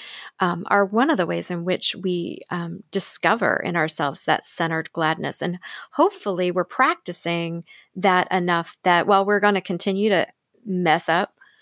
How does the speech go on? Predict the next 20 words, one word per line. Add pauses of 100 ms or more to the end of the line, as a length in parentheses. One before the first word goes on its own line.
(380)
our
relationships
and
do
stupid
things
and
not
notice
things
in
the
moment, (440)
maybe
get
us
a
little (100)
better
at